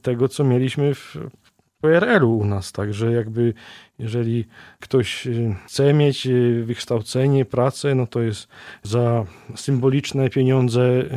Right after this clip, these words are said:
y, możliwość zamieszkiwania w akademiku. Mieszkańcy tego kraju mogą liczyć na przykład, że dostaną działkę pod budowę domu, y, bezpłatnie od państwa. W Polsce to się po prostu nie mieści w głowie nikomu.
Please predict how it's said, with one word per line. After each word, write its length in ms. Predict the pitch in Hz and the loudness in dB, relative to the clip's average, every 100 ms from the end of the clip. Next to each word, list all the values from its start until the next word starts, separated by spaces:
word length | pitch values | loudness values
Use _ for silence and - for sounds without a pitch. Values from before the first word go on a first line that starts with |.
| 120 | -2
y, 40 | 120 | 0
możliwość 480 | 120 113 123 127 123 | 0 -2 0 0 2
zamieszkiwania 640 | 123 123 - 123 131 131 | 2 0 -2 0 2 2
w 60 | 127 | 0
akademiku. 920 | 135 139 151 160 160 - 147 143 139 - - - - | 0 2 4 4 2 0 2 2 0 -6 -18 -18 -14
Mieszkańcy 960 | 175 147 123 - 120 123 - 123 123 117 - | -4 0 0 0 0 0 0 2 2 0 -6
tego 240 | - 113 123 | -8 -4 -2
kraju 360 | 131 127 127 | 0 2 2
mogą 380 | 123 127 135 127 - _ - | 2 2 2 0 -4 _ -4
liczyć 420 | 135 - 143 - | -2 -2 -4 -4
na 100 | 131 | -4
przykład, 580 | - 131 - 131 135 - - - - - 135 | -4 -8 0 0 0 -4 -20 -20 -20 -4 -2
że 240 | 120 113 131 | 0 2 2
dostaną 680 | 131 - 120 120 131 135 127 - - - - _ 123 | 0 0 0 2 2 2 0 -6 -20 -20 -20 _ -8
działkę 380 | 117 135 139 - | 2 4 4 2
pod 220 | 107 135 | 0 -2
budowę 420 | 123 135 139 131 147 | -2 0 2 2 4
domu, 380 | 180 180 139 - 123 117 110 | 6 6 4 0 -4 -2 -2
y, 40 | |
bezpłatnie 800 | 104 123 - 156 127 - 113 107 - - | -2 -4 0 2 2 0 -2 -2 -6 -8
od 180 | 120 | -8
państwa. 460 | - 120 107 - 107 | -4 -2 -2 -4 -10
W 80 | - | -6
Polsce 340 | 120 117 - | -4 -4 -6
to 120 | - | -8
się 140 | 123 123 | -4 -4
po 140 | 117 | -4
prostu 300 | 117 120 - | -8 -8 -2
nie 120 | 123 | 0
mieści 320 | 127 127 - 131 | 0 -2 -4 -2
w 60 | |
głowie 320 | 135 147 110 | 4 4 4
nikomu. 400 | 110 107 104 101 | -2 -4 -6 -6